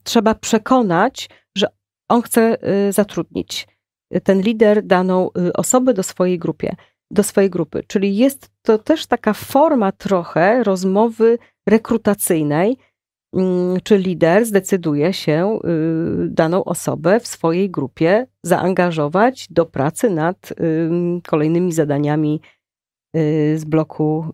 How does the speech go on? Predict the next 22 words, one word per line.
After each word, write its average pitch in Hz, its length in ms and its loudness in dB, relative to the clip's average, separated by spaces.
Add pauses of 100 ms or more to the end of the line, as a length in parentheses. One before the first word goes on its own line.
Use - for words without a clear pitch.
y, 160 240 -2
interdyscyplinarnego. 151 1160 -4 (440)
Także 208 300 2
dzieci 240 360 -2
znajdują 214 520 2
różne 233 320 2
rozwiązania, 160 760 0
ale 185 240 -2
właśnie 208 300 -2
chodzi 202 220 -2
o 208 60 -2
to, 220 100 -4
żeby 202 220 -4
im 196 100 -2
pozwolić 196 480 -2
na 151 100 -4
te - 100 -10
rozwiązania, 151 680 -6
bo 165 120 -2
jeżeli 175 340 0
one 214 280 0
będą 202 400 0